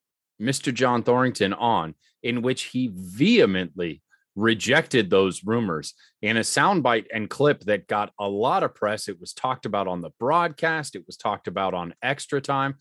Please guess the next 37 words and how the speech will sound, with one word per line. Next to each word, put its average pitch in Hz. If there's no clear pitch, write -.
So 120
Voices 147
of 107
the 101
Black 110
and 107
Gold 104
getting 98
shout 110
outs 98
all 113
over 104
the 90
place, 87
well-deserved, 117
and 92
on 95
this 127
show 113
as 90
well, 92
too. 90
And 156
as 233
a 226
result, 196
Major 190
League 180
Soccer 156
have 151
decided 196
to 196
fine 208
him 90
for 156
his 151
comments, 117